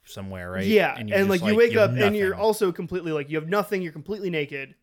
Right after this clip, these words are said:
Speaker 1: Is that the one where, like, you can team up with people and you can kill other people and grab their stuff?
Speaker 2: I believe you're thinking probably about DayZ.
Speaker 1: D-, okay, that's DayZ. Never mind.
Speaker 2: Yes.
Speaker 1: Yeah.
Speaker 2: Um, I mean, there is a multiplayer aspect to it. And, like, the main thing is, is that the, when you create your character,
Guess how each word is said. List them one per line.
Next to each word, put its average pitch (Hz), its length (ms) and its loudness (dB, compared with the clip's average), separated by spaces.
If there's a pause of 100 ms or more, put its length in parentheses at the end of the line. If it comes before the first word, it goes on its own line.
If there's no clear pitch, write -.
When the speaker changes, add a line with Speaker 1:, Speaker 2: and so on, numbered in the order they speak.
(160)
Speaker 1:
Is 120 80 -14
that 170 100 -6
the 226 60 -4
one 220 240 0
where, 180 100 0
like, 139 220 -2
you 127 80 -10
can 101 180 -14
team 127 340 -4
up 127 120 -4
with - 160 -18
people 120 480 -8
and 107 100 -10
you 101 60 -10
can 95 260 -20
kill 120 320 -12
other 117 120 -6
people 113 460 -8
and 104 160 -10
grab 101 360 -6
their 104 180 -6
stuff? 120 340 -10 (320)
Speaker 2:
I 175 60 -4
believe 190 340 -4
you're 247 80 -4
thinking 226 300 -6
probably 185 220 -4
about 165 240 -4
DayZ. 143 480 -6 (240)
Speaker 1:
D-, 120 120 -8
okay, 123 220 -6
that's 107 200 -10
DayZ. 95 200 -12
Never 90 140 -16
mind. 85 180 -16
Speaker 2:
Yes. - 180 -12
Speaker 1:
Yeah. 87 140 -14 (180)
Speaker 2:
Um, 135 460 -6 (160)
I 175 80 0
mean, 196 140 6
there 214 100 6
is 233 100 0
a 220 40 -2
multiplayer 196 440 0
aspect 151 360 -6
to 135 140 -12
it. - 120 -16 (240)
And, 180 160 -2
like, 170 160 -2
the 170 60 -6
main 190 220 0
thing 180 180 -2
is, 143 360 -6
is 147 260 -8
that 139 340 -6 (120)
the, 160 580 0
when 156 200 -4
you 190 140 -2
create 208 260 -6
your 202 120 -10
character, 165 540 -6